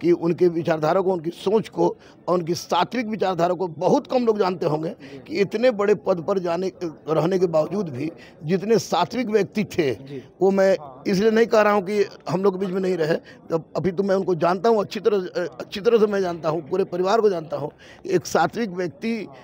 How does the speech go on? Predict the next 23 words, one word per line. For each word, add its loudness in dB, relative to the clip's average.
के 8
रूप 2
में 2
जो 4
उनकी -4
छवि -4
रही -2
है -12
और 0
निश्चित -2
रूप -2
से 4
बिहार 2
और -2
भारत -2
की 0
राजनीति -4
को -2
एक -2
बहुत 4
बड़ा 2
झटका 0
है, 0